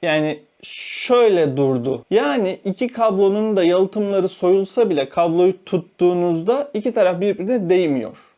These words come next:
bu sayede. Aynı zamanda iki tarafa da ısıyla daralan makaron uyguladı. Bu sayede ne oluyor? Isıyla daralan makaron zaten yüz yirmi, yüz otuz derecelerde bir sorun yaşamıyor. En fazla daha da sıkılaşıyor. E, o aletin içinde yüz yirmi, yüz otuz görme ihtimali neredeyse hiç yok.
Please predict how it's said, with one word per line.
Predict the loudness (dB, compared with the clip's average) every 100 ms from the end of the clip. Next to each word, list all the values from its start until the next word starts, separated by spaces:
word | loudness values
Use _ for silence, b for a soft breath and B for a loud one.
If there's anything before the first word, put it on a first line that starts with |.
| _ _ _
bu | -8
sayede. | -4 -4 -4 -12 -4
Aynı | -2 2 2
zamanda | 2 2 0 0 -2 -4 -8 _ _ _
iki | -6 -2 -2
tarafa | 2 0 0 0 0
da | -2
ısıyla | -4 0 0 2 2
daralan | 2 2 2
makaron | 0 -2 -2 0 2 0
uyguladı. | -2 -4 -10 -12 -6
Bu | -6
sayede | 0 2 2 2
ne | 2
oluyor? | 2 2
Isıyla | 0 0 0 2 2
daralan | 0 0 0 -2
makaron | -4 -2 -2 0 0
zaten | 0 0 -2 -4 -2
yüz | -2 0
yirmi, | -2 -2 -4
yüz | -2
otuz | -4 -4 -4
derecelerde | -2 -2 -2 -2 -2 -2
bir | -4
sorun | -2 -2 0
yaşamıyor. | -2 -2 -6 -6 -8
En |
fazla | -2 -2 0 0
daha | 2 0
da | -2
sıkılaşıyor. | -8 -10 -8 -8 -12 -18 -2
E, | 0
o | 2 2
aletin | 2 2 0 -2 -2
içinde | -4 -2 0 2
yüz | 0 0
yirmi, | 0 -2
yüz | 0 0
otuz | 0 -4 0
görme | 0 0 -4
ihtimali | -4 -6 -6 -6 -2
neredeyse | 0 0 0 -4 -4 -10
hiç | -8 -12 -10
yok. | -18